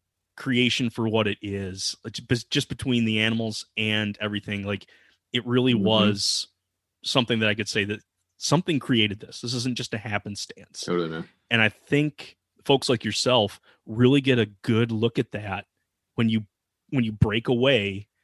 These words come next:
Speaker 1: from monotony, when you, when you can shut this off, when you can shut the phone
Speaker 2: Yeah.
Speaker 1: off and get away
Speaker 2: Totally.
Speaker 1: from it, like, how things become apparent. Is that
Speaker 2: Mm-hmm.
Speaker 1: something that you have experienced on your adventures?
Speaker 2: Yeah, one hundred percent, man. I mean,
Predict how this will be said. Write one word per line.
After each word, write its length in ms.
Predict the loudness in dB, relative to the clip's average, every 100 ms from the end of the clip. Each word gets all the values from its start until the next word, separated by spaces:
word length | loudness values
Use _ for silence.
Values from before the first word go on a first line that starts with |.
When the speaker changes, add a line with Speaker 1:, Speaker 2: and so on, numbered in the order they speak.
| _
Speaker 1:
from 220 | -2 2
monotony, 440 | 4 4 4 2 -2
when 160 | 0
you, 60 | 0 4
when 140 | 4
you 80 | 6
can 160 | 4
shut 300 | 4 4 4 4
this 260 | 4 4 6
off, 300 | 2 2 0
when 100 | -2
you 60 |
can 100 | -2
shut 240 | -2 -2 0
the 80 | 2
phone 280 | 4 4
Speaker 2:
Yeah. 100 | 4
Speaker 1:
off 220 | 2 0 -2 -12 -8
and 80 | 0
get 140 | 6 8
away 240 | 8 6
Speaker 2:
Totally. 80 | 4
Speaker 1:
from 220 | -4 -4
it, 160 | -6 -10 -2
like, 300 | -2 -2 -6 _ _
how 180 | 2 2
things 360 | 4 2 0 -2
become 280 | -6 -4 -4
apparent. 640 | -6 -8 -8 -8 -14 -20 _ _ _ _ -8
Is 100 | 2
that 80 | 2
Speaker 2:
Mm-hmm. 80 | 4
Speaker 1:
something 360 | 2 2 2
that 160 | 2 2
you 300 | 2 2 4
have 200 | 2 0
experienced 880 | -2 -4 -4 -4 -4 -4 -8 -10 -14 -8
on 160 | -4
your 120 | -4 -4
adventures? 580 | -6 -12 -16 -20 -20 -20 _ _ _ _ _ _ _ -20 _ _ _ 0
Speaker 2:
Yeah, 340 | 4 6 4 -2
one 180 | -2 0
hundred 260 | 2 2
percent, 500 | 0 -2 -2 0 0
man. 260 | 2 2 2
I 60 | 4
mean, 340 | 4 4 0